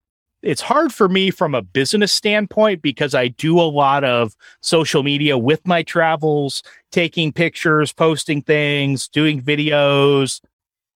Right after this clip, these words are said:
I've gotten better because it got really easy to miss what was going on around me. And I've really had to develop some good social media habits while I travel because you just miss the dang trip,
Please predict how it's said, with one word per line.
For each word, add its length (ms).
I've 260
gotten 440
better 440
because 440
it 180
got 400
really 600
easy 800
to 180
miss 720
what 220
was 160
going 280
on 160
around 440
me. 160
And 100
I've 220
really 260
had 480
to 140
develop 600
some 300
good 300
social 400
media 320
habits 640
while 160
I 140
travel 640
because 500
you 220
just 300
miss 280
the 140
dang 320
trip, 340